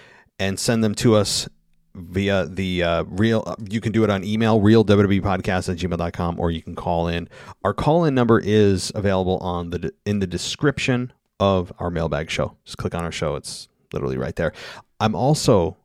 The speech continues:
launching, and I did launch, a brand new after show. It's the W W E Podcast After Show, and you, you have to type in that whole title <laughs> 'cause,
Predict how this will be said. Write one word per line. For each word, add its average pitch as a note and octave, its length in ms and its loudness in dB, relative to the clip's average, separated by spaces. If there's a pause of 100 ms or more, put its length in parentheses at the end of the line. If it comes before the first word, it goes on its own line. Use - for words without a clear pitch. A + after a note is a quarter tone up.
(100)
launching, A2 520 -2
and F#2+ 80 0
I F#2 100 0
did B2 220 2
launch, G2 560 0 (180)
a G2+ 100 0
brand A#2+ 720 0
new A2 320 2 (100)
after A2 360 0
show. C#2 400 -2 (520)
It's - 220 -6
the F#2+ 100 -4
W G#2 300 0
W F#2+ 200 -2
E - 20 -6
Podcast F2+ 640 -2 (200)
After A2 380 0
Show, E2+ 460 -2 (500)
and E2+ 420 -4
you, G2+ 160 -8 (200)
you G#2+ 120 -6
have C3 160 0
to - 60 -20
type C3 280 -2
in B2+ 100 2
that A2+ 140 2
whole A2+ 140 2
title E2+ 420 -2 (180)
<laughs> - 180 -16
'cause, G#2+ 240 2